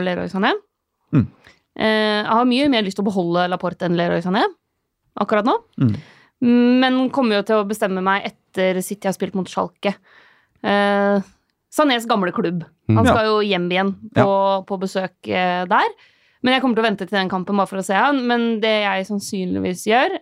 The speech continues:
Speaker 1: ehm, det er, det er, jeg gjør, jeg har to mulige bytter. Jeg gjør ett av dem eller begge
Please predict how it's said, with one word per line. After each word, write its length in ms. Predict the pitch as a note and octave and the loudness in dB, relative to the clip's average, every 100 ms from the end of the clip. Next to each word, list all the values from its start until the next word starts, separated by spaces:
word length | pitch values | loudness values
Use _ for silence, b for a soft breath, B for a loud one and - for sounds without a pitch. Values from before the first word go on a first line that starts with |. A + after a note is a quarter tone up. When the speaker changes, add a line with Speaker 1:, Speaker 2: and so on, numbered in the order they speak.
| - | -4
Speaker 1:
ehm, 720 | A3 A3 G#3+ G#3+ G#3+ G#3+ G3+ b b b b b b _ | -2 0 0 -2 -2 -2 -4 b b b b b b _
det 80 | - | -2
er, 100 | A3+ | 0
det 40 | |
er, 140 | A3+ A#3 | 0 0
jeg 120 | A#3+ B3 A#3+ | 2 2 0
gjør, 120 | - _ - - _ _ _ - | -6 _ -20 -20 _ _ _ -20
jeg 180 | - B3 | -4 0
har 80 | D#4 | 0
to 120 | D#4 D#4 D#4 D4+ | 0 2 4 4
mulige 280 | D4 B3 | 4 2
bytter. 320 | A#3+ B3 C#4 F4 | 0 -2 0 2
Jeg 280 | C4 B3+ B3+ | 2 0 -2
gjør 40 | |
ett 140 | G#3+ - | -4 -2
av 80 | G3+ | 0
dem 120 | A3 | 0
eller 200 | F#3+ F#3+ | 0 0
begge 280 | F#3 D#3 | 0 -2